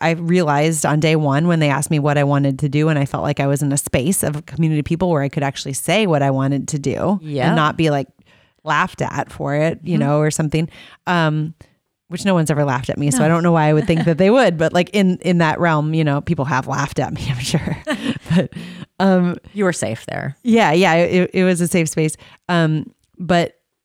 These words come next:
Speaker 1: n-, once I was in that, making that time was not that difficult. Like, I had the time.
Speaker 2: Uh-huh.
Speaker 1: I just had to get rid of some other things. It was interesting.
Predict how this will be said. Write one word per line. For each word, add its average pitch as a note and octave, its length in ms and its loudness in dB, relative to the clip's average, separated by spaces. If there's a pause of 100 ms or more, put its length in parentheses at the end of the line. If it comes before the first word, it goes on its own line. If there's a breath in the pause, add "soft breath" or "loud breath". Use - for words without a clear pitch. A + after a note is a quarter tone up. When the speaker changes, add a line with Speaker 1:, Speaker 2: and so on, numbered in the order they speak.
Speaker 1:
n-, F#3+ 200 -2 (480)
once G3+ 360 0
I F#3 160 2
was E3+ 200 0
in F3 240 0
that, A#3+ 340 0 (420)
making F#3+ 440 0
that F#3 160 0
time F3 440 0 (140)
was E3+ 180 -2
not F3 280 0
that - 180 -4
difficult. - 460 -16
Like, D3 160 -6
I F#3 140 2
had F3 340 0
the D#3 80 0
time. D#3 760 -2
Speaker 2:
Uh-huh. B2+ 200 -10
Speaker 1:
I D#3+ 100 -2
just E3+ 200 -2
had D#3+ 220 0
to D3+ 80 -2
get C#3 200 -4
rid D3 140 0
of C#3 100 -4
some D#3 140 -2
other C#3 220 -2
things. - 720 -12 (180)
It F#3+ 40 -8
was F3 120 -4
interesting. F3 640 -8